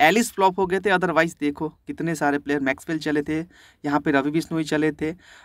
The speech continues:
बैंड्रॉफ चले थे, यहाँ पे टी हेड भी चले थे, सूर्य कुमार यादव भी थोड़े बहुत चले थे, गायकवाड़ चले थे, जसवाल आउट हो गए थे। हालांकि मैंने बोला था कि कैप्टन आप लोग सेम ट्राई मत करना,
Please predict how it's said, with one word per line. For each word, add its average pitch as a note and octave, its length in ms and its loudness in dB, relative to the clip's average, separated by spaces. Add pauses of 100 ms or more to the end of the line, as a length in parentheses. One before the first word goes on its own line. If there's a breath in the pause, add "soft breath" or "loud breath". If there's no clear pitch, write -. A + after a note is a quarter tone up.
(100)
बैंड्रॉफ D#3 400 2
चले D#3+ 300 -2
थे, D#3+ 200 -6 (320 soft breath)
यहाँ D3 200 -2
पे D3+ 120 -8
टी D#3+ 160 -4
हेड D#3 160 -2
भी E3+ 100 0
चले D#3 260 0
थे, D#3 280 -8
सूर्य C#3+ 200 -2
कुमार C#3+ 220 0
यादव C#3 280 0
भी D#3+ 100 0
थोड़े D#3 180 -2
बहुत D3+ 120 -6
चले D3+ 200 -4
थे, D3 180 -6
गायकवाड़ C#3+ 400 -2
चले D3+ 220 -2
थे, D3 120 -8
जसवाल C#3+ 420 -2
आउट - 240 -8
हो F2+ 60 -14
गए - 140 -18
थे। E2+ 140 -16
हालांकि C#3 280 -4
मैंने D3 280 -2 (380 loud breath)
बोला C#3 240 2
था D#3 120 -10
कि D3+ 120 -14
कैप्टन C3+ 340 -8
आप C3 180 -8
लोग C3 80 -14
सेम B2+ 200 -10 (180)
ट्राई B2 200 -4
मत B2 220 -8
करना, D3 280 -6